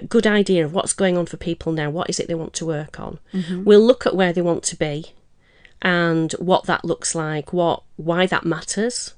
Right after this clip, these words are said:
Speaker 1: because
Speaker 2: Mm-hmm.
Speaker 1: again, getting clear on that is, is critical, really.
Speaker 2: Yeah.
Speaker 1: Um, and then we'll explore this whole understanding of what we've already got going for us. So there's nothing for us to acquire. Uh, we've already got what we need.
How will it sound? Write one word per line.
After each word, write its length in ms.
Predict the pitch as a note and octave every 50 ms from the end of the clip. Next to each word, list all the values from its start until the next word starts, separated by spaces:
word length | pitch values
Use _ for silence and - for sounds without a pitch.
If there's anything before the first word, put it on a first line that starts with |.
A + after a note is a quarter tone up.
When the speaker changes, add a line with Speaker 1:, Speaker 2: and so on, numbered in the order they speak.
| - -
Speaker 1:
because 320 | - G3 F#3+ F3 F#3 F#3 F3+
Speaker 2:
Mm-hmm. 60 | G3
Speaker 1:
again, 140 | G#3 E3 D#3+
getting 220 | D#3 E3+ - D#3
clear 360 | - - - F#3 F3+ F3+ F3+ F3
on 160 | E3+ E3 D#3+
that 220 | D#3+ D#3+ D#3+ - -
is, 300 | E3+ - - - - -
is 540 | - D#3+ D3+ D#3 D3+ D3 - - - - - - - - _ _ _ _ _ _ _ _ _ -
critical, 560 | - - B3+ - - G#3 - - - B2+ C3
really. 480 | C#3 D3+ D#3+ D3+ B2+ G#2 B2 E3+ G3 _ _ _ -
Speaker 2:
Yeah. 240 | E3+ F#3+ F3+ D#3+ F3 - - - - _ _ -
Speaker 1:
Um, 460 | F3+ E3+ E3 E3 D#3+ D#3+ D#3+ E3 - -
and 160 | F3+ F#3 F3
then 220 | G3 A3 B3+ C#4+ C#4+
we'll 140 | C#4 C#4 C4
explore 720 | A#3+ - - - - - - G#3 G3+ G3 F#3 F#3 F3+ E3+
this 240 | E3 E3+ E3+ - -
whole 320 | - - F#3+ F#3 F3+ F3+
understanding 640 | F3 E3+ E3 E3+ - - - F3+ F3 F3 E3+ E3+ D3+
of 80 | D3 - -
what 220 | D#3+ F#3 A3 -
we've 120 | - B3+ B3
already 240 | B3 B3 B3 A#3 G3
got 180 | - - -
going 280 | E3+ E3+ D#3+ D#3+ D#3+ E3
for 340 | - - C#3+ C#3 - - -
us. 340 | - - - - - - - - _ - - - - - - - - _ -
So 160 | - - F#3
there's 200 | E3 E3+ E3+ -
nothing 420 | G3 F#3+ A3 B3 - - C#4 C4+ B3+
for 160 | - - A3
us 160 | A3 G#3 -
to 140 | - - F#3
acquire. 640 | F#3 - - - G#3 G3 E3+ B2 F2 E2+ E2+ G3+ G3 - _ - - _ _ _ _ _ _ - - - - - - - -
Uh, 260 | F3 E3 D#3+ D#3+ D#3+ -
we've 160 | - D#3+ E3
already 240 | F3+ F3 E3 D#3 D#3 D3+
got 140 | - -
what 120 | - - -
we 80 | -
need. 360 | D3 C3+ C3 C#3 F#3 B3 -